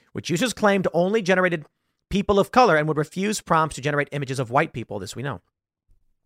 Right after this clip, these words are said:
While Google may have never intentionally rigged toward promoting left-leaning views in its news and A I systems, it's clear that whether intentionally or not, Google bias is pronounced.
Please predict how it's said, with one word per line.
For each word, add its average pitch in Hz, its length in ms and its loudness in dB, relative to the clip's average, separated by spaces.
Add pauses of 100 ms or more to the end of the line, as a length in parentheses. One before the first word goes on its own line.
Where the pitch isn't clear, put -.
(260)
While 131 180 -2
Google 170 260 -2
may 175 140 -2
have 147 140 -2
never 151 360 -4 (380)
intentionally 208 880 0 (180)
rigged 117 540 6 (340)
toward 151 300 2
promoting 143 560 4
left-leaning 135 460 -4
views 131 280 -2
in 139 60 -4
its 120 180 -8
news 127 320 -4
and 120 100 -8
A 113 60 -6
I 110 80 -6
systems, 117 400 -2
it's - 100 -10
clear 147 440 -2 (280)
that 98 100 -10
whether 117 200 -6
intentionally 170 480 -6
or 185 80 2
not, 151 240 0
Google 147 300 -2
bias 127 380 0
is 110 200 -10
pronounced. 135 720 -10